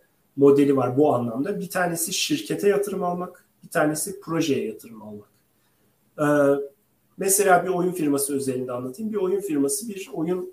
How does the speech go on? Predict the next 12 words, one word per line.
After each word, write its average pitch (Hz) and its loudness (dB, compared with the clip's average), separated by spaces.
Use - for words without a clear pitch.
yapıyor 139 -4
ve 156 -16
işte 160 -12
bu 160 -8
oyunu 151 -4
yirmi 160 -4
dolara 131 -2
Steam'de 135 -4
satacak. - -8
E, 147 -4
bu 135 0
oyunu, 185 -2